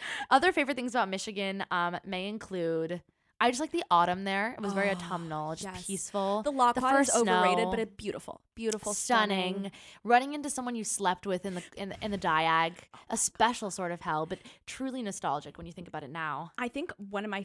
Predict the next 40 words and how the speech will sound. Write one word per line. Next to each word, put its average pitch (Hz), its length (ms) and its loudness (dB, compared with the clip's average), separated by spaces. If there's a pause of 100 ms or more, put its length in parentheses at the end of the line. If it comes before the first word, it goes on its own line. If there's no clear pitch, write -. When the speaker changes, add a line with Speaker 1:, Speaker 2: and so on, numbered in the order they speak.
Speaker 2:
favorites - 680 -10
is 208 300 -4
I 185 240 2
was 196 200 -6
walking 202 460 -8
past, 196 400 -12
and 208 100 -8
I 196 160 -4
have 220 160 -6
a 226 60 -6
tendency 202 380 -10
to - 100 -20
talk - 280 -8
to - 40 -8
myself 208 260 -10
and 202 100 -12
talk - 240 -14
through 190 100 -6
conversations 208 480 0
Speaker 1:
Yeah. - 20 -2
Speaker 2:
that 190 100 -6
don't 185 200 -10
happen. 247 380 -6 (300)
Someone 254 440 -6
that 285 100 -2
I 226 60 -4
was 220 100 -12 (160)
absolutely 233 580 -6
in 208 80 -8
love 190 180 -6
with 208 180 -8
walked 202 320 -10
across 208 220 -8
the 202 100 -8
street 170 180 -2
in 160 60 -2
the 208 80 -4
Speaker 1:
Infatuated. 196 440 0
Speaker 2:
Diag, - 220 -16
Speaker 1:
Yeah. 165 220 -4